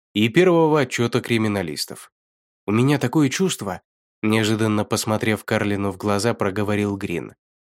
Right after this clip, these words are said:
"что, во-первых, это не последнее убийство. Во-вторых, у нас мало времени на разгадку". "У нас всегда мало времени, и всегда на кону чьи-то жизни.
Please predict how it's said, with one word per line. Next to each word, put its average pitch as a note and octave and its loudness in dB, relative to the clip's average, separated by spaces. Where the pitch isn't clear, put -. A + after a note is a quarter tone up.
"что, - 2
во-первых, C3+ 2
это C3 0
не B2+ 2
последнее B2 0
убийство. G2+ -4
Во-вторых, G2 -2
у A#2+ 4
нас B2 2
мало C3+ 2
времени B2 2
на A2+ -2
разгадку". G2 -8
"У G2+ 2
нас D#3+ 4
всегда G3 2
мало F3 4
времени, D2 -4
и A2+ -2
всегда B2 0
на D#3+ 0
кону A#2+ 2
чьи-то A2+ -2
жизни. D2 -14